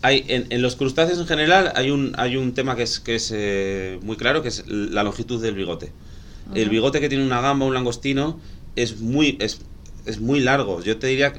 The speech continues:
Speaker 1: no lo sé con exactitud, pero será seis o siete veces el tamaño del, del cuerpo, así. ¿Y qué pasa? Que, que es una fibra tan finita que en cuanto se seca un poco, se parte.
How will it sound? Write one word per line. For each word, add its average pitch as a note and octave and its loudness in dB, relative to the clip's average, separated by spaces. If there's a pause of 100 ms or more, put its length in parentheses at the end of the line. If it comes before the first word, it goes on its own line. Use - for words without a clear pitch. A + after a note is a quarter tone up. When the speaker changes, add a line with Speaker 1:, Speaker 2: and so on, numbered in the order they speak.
(100)
Speaker 1:
no A#2+ -2
lo C#3 2
sé G#2+ 0
con F2+ -6
exactitud, F2 -6
pero F2 -6
será G2+ 0 (580)
seis A#2 0
o G2 -2
siete G2+ -4
veces F#2+ -4
el F#2+ -10
tamaño F#2+ -4
del, E2+ -2
del F2 -8
cuerpo, C3+ -4 (220)
así. G2 -4 (480)
¿Y A#2 -4
qué B2 0
pasa? C3+ 0
Que, A2+ -4
que A#2+ -4
es A#2+ -4
una C#3 0
fibra C#3 0
tan C3 -2
finita C3+ -4 (540)
que A2+ -6
en A#2 -2
cuanto A#2+ -2
se A#2 0
seca D#3 0
un C#3+ -2
poco, F#3+ 0 (100)
se - -6
parte. D#2+ -2